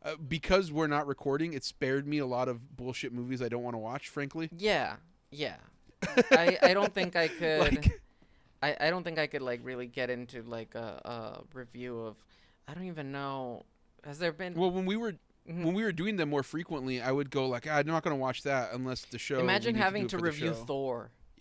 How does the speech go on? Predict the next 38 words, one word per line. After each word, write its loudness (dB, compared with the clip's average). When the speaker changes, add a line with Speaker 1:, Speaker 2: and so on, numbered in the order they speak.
Speaker 1:
It -10
literally 2
would 0
never 0
happen. -8
There's 0
no 0
chance -4
in -6
hell -4
I 0
would -2
ever -4
do -4
that. -4
But 4
yes, 4
I, 0
yes. 0
<laughs> -8
I, 0
I 4
say 8
that, 8
but 4
I, 4
we 0
reviewed 0
Wonder 2
Woman 0
eighty-four, -2
so. -6
Speaker 2:
Yeah. -2
Speaker 1:
L. 4
Speaker 2:
Yeah. -6
Uh, -8
we, -16
<laughs> -6